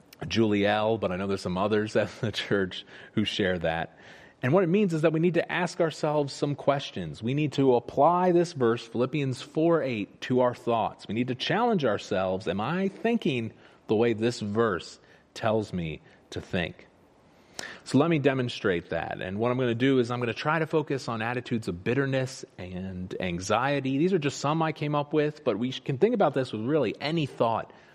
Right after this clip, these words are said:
that we have. We can four eight it. We can go through Philippians four eight and see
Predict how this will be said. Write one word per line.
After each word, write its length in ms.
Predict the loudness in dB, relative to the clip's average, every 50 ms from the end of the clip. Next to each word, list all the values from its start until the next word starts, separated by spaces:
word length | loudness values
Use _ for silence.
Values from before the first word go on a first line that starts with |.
| _ _ _
that 160 | 0 0 0
we 120 | 0 -2
have. 220 | -4 -4 -4 -4 -4
We 120 | -4 -4
can 160 | -4 -4 -6
four 400 | -6 -2 2 4 6 6 6 4 2
eight 220 | 0 0 0 0
it. 200 | -2 -6 -10 -10
We 120 | -10 -12 -10
can 160 | -10 -8 -4
go 200 | 0 2 2 2
through 500 | 0 0 2 2 4 4 2 0 -2 -4 -6
Philippians 400 | -6 -6 -4 -4 -4 -6 -6 -4
four 300 | 0 2 4 4 4 2
eight 260 | 2 0 -2 -4 -6
and 200 | -8 -10 -10 -10
see 560 | -12 -12 -4 0 0 2 2 2 0 -2 -4